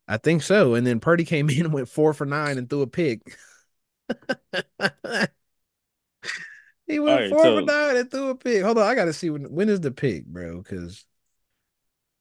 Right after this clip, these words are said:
Speaker 1: oh, that's
Speaker 2: I think
Speaker 1: at the end of the game. Yeah, they took him out and he came in at the end of the game.
Speaker 2: Yeah, well, you down twenty, you put the backup in and see what he can do.
Speaker 1: Juan
Speaker 2: But, uh,
Speaker 1: Thornhill, damn.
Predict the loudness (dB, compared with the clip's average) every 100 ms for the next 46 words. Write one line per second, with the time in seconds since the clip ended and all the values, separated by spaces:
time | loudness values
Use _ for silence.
0 | -2 4 4 2 2 2 2 -2 -4 -10
1 | _ _ -2 -2 2 2 4 4 4 4
2 | 2 0 -2 -4 -2 -2 0 -2 -2 -4
3 | -4 -4 -2 -4 -4 -4 -4 -4 -6 -8
4 | -16 _ _ _ _ _ _ _ _ _
5 | _ _ 0 2 4 2 0 0 0 -4
6 | -2 -2 0 0 0 -2 -4 -6 -4 2
7 | 2 2 0 -2 -6 -4 -2 -2 -2 0
8 | 4 2 0 _ _ _ -12 -4 2 4
9 | 6 6 6 6 4 0 -2 -4 -6 -8
10 | -6 -4 -4 -8 -12 -16